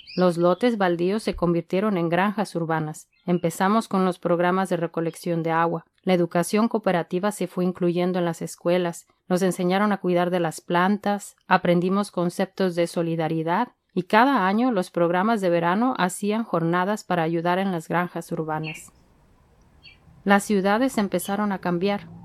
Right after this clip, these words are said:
Se hicieron instalaciones que utilizaban la energía solar.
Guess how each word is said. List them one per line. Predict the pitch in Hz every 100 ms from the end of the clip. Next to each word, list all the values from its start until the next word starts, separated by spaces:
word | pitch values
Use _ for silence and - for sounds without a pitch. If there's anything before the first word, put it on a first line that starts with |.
| - -
Se | - 202
hicieron | 185 202 202 220
instalaciones | 208 - 175 170 - 185 202 214
que | 190
utilizaban | 175 170 170 170 175 190 190
la | 175
energía | 175 165 - 190 202
solar. | - 165 170 170